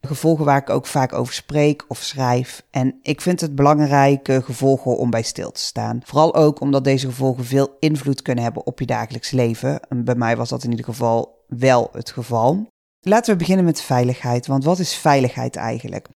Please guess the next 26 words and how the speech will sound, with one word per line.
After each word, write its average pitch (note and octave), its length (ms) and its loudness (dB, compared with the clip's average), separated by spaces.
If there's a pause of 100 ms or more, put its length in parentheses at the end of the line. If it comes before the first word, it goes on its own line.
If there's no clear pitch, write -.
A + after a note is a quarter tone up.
(120)
Ik G3 180 2
vind G#3 240 0
dat F3+ 120 2
Nederlanders D#3+ 520 2
over C#3+ 180 -2
het - 180 -6
algemeen D3+ 480 4
een C3+ 200 0
erg E3+ 260 0
risicomijdend C#3 920 0
volk - 480 -10
is. - 500 -14
Als C3+ 180 -6
je - 140 -12
kijkt D3 320 2
naar C3 120 -2
wat B2 160 -2
we C3 100 -10
kunnen C3 220 -2
verzekeren, B2+ 960 -2 (480)
maar B2 200 -2
ook C#3 400 2
wat C3 220 0
we B2+ 220 -6 (200)
moeten D#3 480 2
verzekeren. B2+ 760 -2